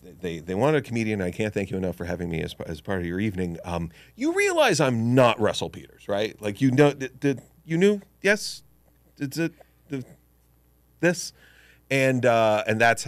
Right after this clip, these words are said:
that's how I got the crowd. It's like, they acknowledged it, and, and then I just ca-, I called out the white people. It's like, "Where, where are my white people here?" And they're like,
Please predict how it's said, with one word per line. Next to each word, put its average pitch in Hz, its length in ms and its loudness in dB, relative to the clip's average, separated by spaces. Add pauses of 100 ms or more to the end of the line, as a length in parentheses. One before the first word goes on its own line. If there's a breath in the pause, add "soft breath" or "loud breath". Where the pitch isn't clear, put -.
that's 98 200 0
how 95 100 -2
I 92 60 -2
got 92 140 -2
the 98 80 -12
crowd. 69 340 -14
It's 87 80 -20
like, 87 240 -8
they 87 140 -6
acknowledged 92 540 -4
it, 95 160 -2 (420 soft breath)
and, 90 340 -6 (100)
and 95 120 -8
then 92 100 -2
I 90 80 0
just 92 200 -8
ca-, - 120 -6
I 92 100 -4 (120)
called 98 260 -4
out 107 120 0
the 120 80 -4
white 92 200 -2
people. 92 220 -8
It's 90 120 -12
like, 87 220 -4
"Where, 101 320 -4
where 107 220 -2
are 117 60 0
my 113 120 -2
white 104 240 0
people 95 260 -6
here?" 92 200 0
And 85 180 -8
they're 85 60 -4
like, 82 260 -2